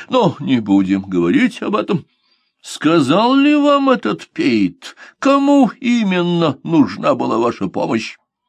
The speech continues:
«Да, лорду Гилдою». «А знали ли вы, что лорд Гилдой был ранен в сражении и на чьей стороне он сражался?»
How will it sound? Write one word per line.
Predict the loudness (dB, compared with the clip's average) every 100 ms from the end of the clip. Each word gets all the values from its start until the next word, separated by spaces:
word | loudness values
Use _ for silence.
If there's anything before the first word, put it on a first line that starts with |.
| _ _ -16
«Да, | -4 0 2 2
лорду | 2 2 2 2
Гилдою». | 2 4 4 4 2 0 -6 -20 -20 _ -4
«А | -2 -2
знали | -4 -2 -2 0 0 0
ли | -2
вы, | -2 -4
что | -8 -8 -4
лорд | -2 -2 -4
Гилдой | -6 -4 -2 4 4 4 2
был | 4 4 4
ранен | 4 2 2 0 0 -2
в | -4
сражении | -8 -4 -4 -2 -2 -2 -4 -6
и | -2 0
на | 2
чьей | -2 -4 -4 -4
стороне | -4 -8 -4 -2
он | -4
сражался?» | -6 -6 -2 0 -2 -4 -4 -4